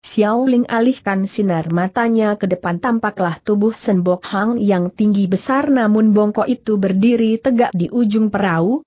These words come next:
dari ujung pedang yang berada di tangannya titik-titik darah segar menetes terus tiada hentinya.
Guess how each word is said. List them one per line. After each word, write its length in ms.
dari 320
ujung 400
pedang 320
yang 240
berada 560
di 160
tangannya 560
titik-titik 800
darah 280
segar 360
menetes 640
terus 320
tiada 400
hentinya. 560